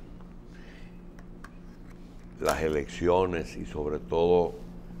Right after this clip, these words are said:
la ruta crítica que tiene la Junta Central Electoral en el año dos mil diecinueve.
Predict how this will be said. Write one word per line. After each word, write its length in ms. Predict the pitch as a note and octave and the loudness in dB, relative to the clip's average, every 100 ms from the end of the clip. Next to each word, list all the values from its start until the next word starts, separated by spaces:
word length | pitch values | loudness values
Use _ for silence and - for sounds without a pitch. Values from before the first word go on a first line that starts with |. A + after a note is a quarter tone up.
| - - - - - - - - - - - - - - - - - - | -10 -12 -12 -10 -12 -10 -10 -10 -10 -8 -8 -10 -10 -10 -10 -10 -10 -6
la 320 | D2 D#2 D2 C#2+ | 0 4 4 4
ruta 380 | D#2+ F2+ F2 | 2 4 4
crítica 600 | E2+ E2+ F#2 F2+ D#2+ D2+ | 2 2 2 2 0 -2
que 140 | C#2 C#2+ | -2 -2
tiene 400 | D#2+ E2 E2+ E2+ | 0 2 4 2
la 120 | D2+ | 2
Junta 300 | E2 F2 E2+ | 0 0 0
Central 480 | E2+ D#2+ D#2 E2 E2+ | 0 0 2 4 6
Electoral 680 | E2+ E2 - F2 E2 D2 C#2 - - - - - - - - - - - - - - - - - - - - - - - | 4 2 4 6 8 6 2 -4 -8 -8 -8 -8 -8 -8 -8 -8 -8 -8 -8 -8 -8 -8 -8 -8 -6 -6 -4 -4 -4 -2
en 180 | E2 | 0
el 140 | D2+ D2 | 2 4
año 240 | D#2+ E2 | 4 4
dos 200 | D#2 D2 | 4 4
mil 160 | D#2 D#2 | 2 4
diecinueve. 800 | D#2+ - D2 C2+ C2 A#1 - | 2 2 0 0 0 0 -2